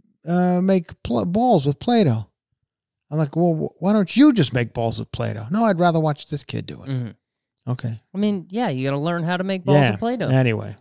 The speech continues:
Speaker 1: they're like those ball, like the rat's
Speaker 2: Yeah,
Speaker 1: balls.
Speaker 2: like the
Speaker 1: Yeah.
Speaker 2: rat's balls.
Speaker 1: That's probably how it started for that scientist.
Speaker 2: Uh-huh.
Speaker 1: Uh, so maybe my daughter will one day will be making balls. Uh, let's hope. All right, everybody. She's pretty good at gymnastics, I think.
Speaker 2: Mm-hmm.
Speaker 1: I don't know. Who knows? But my wife's a little concerned 'cause she doesn't want her to have a gymna-, she says, "I,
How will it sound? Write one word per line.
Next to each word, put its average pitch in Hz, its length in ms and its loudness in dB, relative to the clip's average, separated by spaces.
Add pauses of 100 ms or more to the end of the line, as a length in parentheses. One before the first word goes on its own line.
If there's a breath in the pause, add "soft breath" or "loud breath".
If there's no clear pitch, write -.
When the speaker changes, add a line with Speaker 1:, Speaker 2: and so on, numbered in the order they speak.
(120)
Speaker 1:
they're 214 100 -2
like 254 160 2
those 247 160 6
ball, 254 320 2
like 208 360 -4
the 233 80 2
rat's 285 180 4
Speaker 2:
Yeah, 226 140 4
Speaker 1:
balls. 113 280 0
Speaker 2:
like 165 120 0
the 190 100 2
Speaker 1:
Yeah. 202 60 6
Speaker 2:
rat's 185 220 4
balls. 143 160 -2
Speaker 1:
That's 202 120 2
probably 185 220 6
how 190 100 4
it 175 80 0
started 196 300 0
for 202 80 -4
that 247 200 -2
scientist. 110 560 -4
Speaker 2:
Uh-huh. 143 420 0 (280 soft breath)
Speaker 1:
Uh, 151 300 8
so 160 100 2
maybe 185 220 4
my 190 120 2
daughter 180 220 2
will 175 100 4
one 185 140 2
day 185 120 2
will 175 100 0
be 175 60 -2
making 175 360 -2
balls. 160 380 -4 (120)
Uh, 131 500 -2 (100)
let's 180 220 -2
hope. - 260 -8 (920)
All 214 140 8
right, 143 160 8
everybody. 120 400 0
She's 143 160 -4
pretty 190 220 2
good 127 140 2
at 107 60 -8
gymnastics, 107 600 -6
I 123 80 -2
think. 131 260 4
Speaker 2:
Mm-hmm. 151 100 -2
Speaker 1:
I 139 60 2
don't 104 180 -2
know. - 200 -10
Who 131 160 -2
knows? 104 420 -10
But 120 240 -8
my 143 160 0
wife's 147 300 2
a 123 40 -4
little 113 140 -2
concerned 113 380 -8
'cause - 100 -18
she - 100 -20
doesn't 127 140 0
want 117 140 0
her 113 60 -2
to 113 60 -4
have 113 120 -6
a - 20 -8
gymna-, 117 420 -4
she - 140 -4
says, 127 260 -4
"I, 151 200 -2